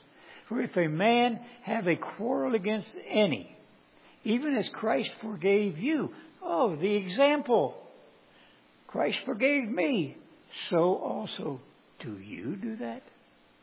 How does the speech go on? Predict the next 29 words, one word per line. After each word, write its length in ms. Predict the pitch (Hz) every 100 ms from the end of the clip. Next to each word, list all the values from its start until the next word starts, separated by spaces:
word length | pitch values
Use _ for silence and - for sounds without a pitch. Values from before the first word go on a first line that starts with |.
| _ _
Are 140 | 139 110
you 220 | 117 170
ready 280 | 190 196 202
to 120 | 208
do 220 | 220 214
that? 300 | 208 - 285 - - _ _ - - -
Are 60 |
you 140 | 147 151
gonna 180 | 185 160
have 140 | 185
that 180 | 220 -
kind 220 | - 202
of 60 | 131
mercy? 500 | 143 190 - 240 - - _ _ _ _ _ _ _ _ _ _ _ _ _ _ _
Colossians 600 | - 208 208 202 - 160 -
three 200 | 185 185
thirteen 580 | 185 180 - 220 180 170 -
from 240 | 196 151
the 100 | 135
New 300 | 135 156 175
Living 360 | 165 170 165 139
Translation. 920 | 165 160 151 160 170 160 - 147 - - _ _ _ _ _ _ _ _ _ _ _ _ _ - -
"You 260 | 156 208 220
must 420 | 196 190 - -
make 400 | 156 156 226 233 - - -
allowance 840 | 180 156 135 147 190 233 233 254 - -
for 220 | 196 160
each 360 | 240 226 226 - 480
other's 460 | 196 214 214 233